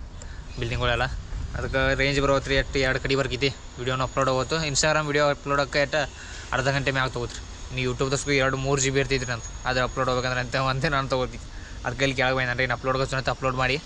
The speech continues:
ಆಯ್ತು ಹೋಗ್ರಿ ಅಂತ ಮ್ಯಾಗ. ನೋಡ್ಲಿ ಹೆಂಗಿದೆ ಬಿಲ್ಡಿಂಗ್ಗಳು ಪೂರ ಎಲ್ಲ ದೊಡ್ಡ ದೊಡ್ಡ. ನೋಡ್ಲಿ ರೊಕ್ಕ ಎಷ್ಟು ಮಾಡ್ತಿರ್ಬೇಕ್ರಿ ಒಂದು ಬಿಲ್ಡಿಂಗ್ ಮೂವತ್ತಾರು ಲಕ್ಷ ಅಂದ್ರೆ. ರೊಕ್ಕಿನ ಮಳಿನ ರೀ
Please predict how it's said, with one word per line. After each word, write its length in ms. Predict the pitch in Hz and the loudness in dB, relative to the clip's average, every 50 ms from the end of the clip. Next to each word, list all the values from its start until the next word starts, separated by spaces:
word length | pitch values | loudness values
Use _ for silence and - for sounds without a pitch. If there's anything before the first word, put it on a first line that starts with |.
| - - - - - - - - 120 | -8 -12 -12 -12 -12 -14 -12 -8 -8
ಆಯ್ತು 140 | 123 - - | -8 -6 -4
ಹೋಗ್ರಿ 260 | 127 120 123 120 123 | -4 -4 -2 -2 -2
ಅಂತ 100 | 120 127 | -2 -2
ಮ್ಯಾಗ. 240 | 120 117 113 117 113 110 - - - - - - - - - - - - | -2 -2 -2 -2 -2 -4 -8 -10 -8 -8 -8 -8 -8 -6 -6 -4 -4 -2
ನೋಡ್ಲಿ 280 | 131 127 127 131 131 123 | -2 -2 0 2 2 2
ಹೆಂಗಿದೆ 260 | 123 127 127 123 123 | 2 2 0 0 0
ಬಿಲ್ಡಿಂಗ್ಗಳು 380 | 120 120 120 123 120 120 120 117 - - - - - - - - - - - - - | 0 0 0 0 0 0 0 -2 -4 -6 -10 -12 -12 -12 -12 -12 -12 -10 -10 -8 -6
ಪೂರ 180 | 127 127 123 131 | -4 -2 0 0
ಎಲ್ಲ 220 | 127 123 123 127 | 0 0 0 -2
ದೊಡ್ಡ 1120 | 120 - - - - - - - - - - - - - - - - - - 147 143 143 135 | -4 -6 -8 -12 -14 -14 -14 -14 -14 -14 -12 -12 -12 -12 -14 -14 -14 -12 -10 -10 -8 -6 -6
ದೊಡ್ಡ. 160 | 135 127 135 - - 165 - - - - - - - - - - - - - - - - - - - - - - - - - - - - - - - - - - - - - - - - - - - - | -6 -6 -8 -10 -12 -12 -12 -12 -14 -14 -14 -14 -14 -12 -12 -14 -12 -12 -12 -12 -12 -10 -10 -10 -10 -12 -12 -12 -12 -12 -12 -12 -12 -12 -12 -12 -6 -2 -2 -2 -2 -2 -6 -6 -6 -6 -8 -10 -8 -6
ನೋಡ್ಲಿ 260 | 139 143 147 151 156 147 | -4 -2 0 2 2 2
ರೊಕ್ಕ 240 | 135 135 - - | 2 0 -2 -2
ಎಷ್ಟು 260 | 156 160 156 151 - 156 | 0 0 0 0 0 0
ಮಾಡ್ತಿರ್ಬೇಕ್ರಿ 460 | 147 139 131 143 135 131 123 131 131 | 0 0 0 -2 -2 -2 -2 -2 -2
ಒಂದು 240 | 123 135 135 139 135 | 0 0 0 2 0
ಬಿಲ್ಡಿಂಗ್ 280 | 135 131 139 135 131 | 0 0 0 0 -2
ಮೂವತ್ತಾರು 380 | 127 127 127 123 - 131 127 127 | -2 -2 -4 -4 -2 -2 -4 -2
ಲಕ್ಷ 200 | 123 - - 127 | -4 -4 -4 -4
ಅಂದ್ರೆ. 380 | 123 120 117 117 - - - - - - - - - - - - - - - - | -4 -4 -4 -6 -6 -10 -12 -12 -12 -12 -12 -12 -12 -12 -10 -10 -10 -8 -4 -4
ರೊಕ್ಕಿನ 240 | 127 123 - 139 135 | -4 -2 -2 -2 0
ಮಳಿನ 300 | 127 127 127 127 127 131 | 0 2 2 2 0 0
ರೀ 280 | 123 - - - - | -2 -2 -6 -8 -8